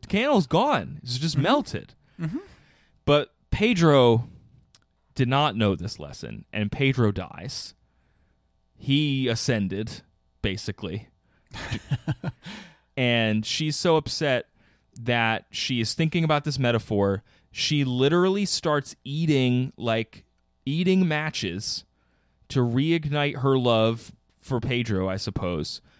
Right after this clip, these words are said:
Speaker 1: Her memory and love for Pedro light them inside of her,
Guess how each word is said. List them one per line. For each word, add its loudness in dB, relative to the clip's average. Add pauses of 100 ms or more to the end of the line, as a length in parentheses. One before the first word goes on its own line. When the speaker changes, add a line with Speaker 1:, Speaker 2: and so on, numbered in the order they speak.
(100)
Speaker 1:
Her 2
memory 2
and -2
love -2
for -4
Pedro 0
light -2
them 2
inside -2
of 0
her, -2